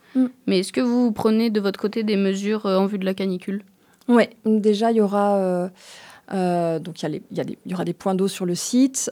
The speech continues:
Speaker 1: Euh, on va essayer d'installer des voiles d'ombrage à certains endroits du site pour avoir quand même des petits lieux de repli. On peut pas le faire partout, tout simplement parce qu'il y a pas de point d'accroche, en fait, euh, en plein cœur du, du parc Chabestan. On aura également des systèmes, euh, d'arrosage, de vaporisateurs, en fait, pour le public. Donc notre équipe d'anges gardiens bénévoles,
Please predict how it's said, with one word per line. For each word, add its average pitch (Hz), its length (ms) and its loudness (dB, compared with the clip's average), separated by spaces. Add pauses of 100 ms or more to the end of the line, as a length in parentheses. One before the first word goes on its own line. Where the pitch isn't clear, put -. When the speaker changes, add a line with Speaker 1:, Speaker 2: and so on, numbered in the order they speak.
Speaker 1:
Euh, 185 360 4
on 185 120 -2
va 180 180 2
essayer 185 200 0
d'installer 185 340 -2
des 180 100 2
voiles 175 220 0
d'ombrage 180 640 4 (140)
à 185 100 -2
certains 180 400 -4
endroits 175 260 -2
du 170 120 -6
site - 320 -6
pour 175 140 -8
avoir 165 180 -8
quand 185 100 -8
même 175 120 -6
des 170 100 -8
petits - 200 -10
lieux 185 120 -2
de 180 60 -4
repli. 185 280 -6 (120)
On 185 80 -2
peut 190 120 -2
pas 202 140 2
le 208 60 0
faire 220 200 -4
partout, - 380 -6 (140)
tout 190 100 -10
simplement 180 380 -4
parce 175 180 -8
qu'il 170 160 -6
y 170 40 -6
a 170 60 -8 (140)
pas 170 240 -2
de 160 260 -6
point 165 280 -8
d'accroche, 170 440 -4
en 170 60 -8
fait, - 320 -10
euh, 156 220 -6 (400)
en 180 140 -4
plein 160 180 -8
cœur 156 180 -10
du, - 320 -10 (140)
du 175 180 -10
parc - 300 -10
Chabestan. 165 520 -6 (480)
On 202 160 2
aura 190 220 4
également 190 360 2
des 208 100 2
systèmes, 202 440 -2
euh, 185 200 0
d'arrosage, 185 720 4
de 175 240 2
vaporisateurs, 196 760 4
en 196 80 0
fait, 185 220 -6
pour 196 160 -2
le 196 60 4
public. 185 420 -8
Donc 175 140 -12
notre 190 240 -4
équipe 202 240 -2
d'anges 196 200 2
gardiens 208 340 4
bénévoles, 196 540 4